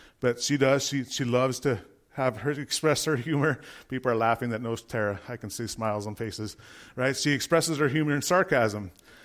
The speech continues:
I express my humor. I love puns, right? I just love to do puns and try to find puns in every little thing. And everybody knows what puns are, right? It's a play on words. Um, a word that has a meaning could have a double meaning depending on the context in which you say it in. Like,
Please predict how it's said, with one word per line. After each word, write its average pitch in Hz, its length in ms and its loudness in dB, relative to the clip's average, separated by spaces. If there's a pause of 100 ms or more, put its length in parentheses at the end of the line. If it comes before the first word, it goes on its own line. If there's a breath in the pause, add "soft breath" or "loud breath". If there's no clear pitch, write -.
(120)
I 156 160 4
express 170 340 2
my 165 160 4
humor. 156 240 2
I 127 40 6
love 147 340 2
puns, 120 640 -2 (120)
right? 123 240 -2
I 123 100 -2
just 117 200 -8
love 135 220 -2
to 131 100 -4
do 123 180 -2
puns 113 400 -6
and 101 200 -8 (360 loud breath)
try 131 140 0
to 117 80 0
find 123 240 -2
puns 131 260 -2
in 117 120 -2
every 120 300 -2
little 120 260 -4
thing. 104 320 -4
And 98 100 -6 (500 loud breath)
everybody 151 360 2
knows 151 240 4
what - 120 -2
puns 143 240 2
are, 113 120 4
right? 120 120 4
It's 123 140 -2
a 131 60 0
play 160 240 0
on 156 180 2
words. 151 520 2 (1600 soft breath)
Um, 107 280 -2 (460 loud breath)
a 117 60 -10 (120)
word 135 260 2
that 139 100 2
has 131 180 2
a 127 40 0
meaning 139 420 2
could 127 180 -6
have 131 180 2
a 131 60 0
double 127 320 0
meaning 131 320 -2
depending 131 380 -4
on 127 80 -2
the 127 100 -2
context 135 500 -4
in 131 60 -4
which 131 180 -4
you 131 80 -6
say 131 260 -2
it 127 60 0
in. 127 140 -2
Like, 123 260 0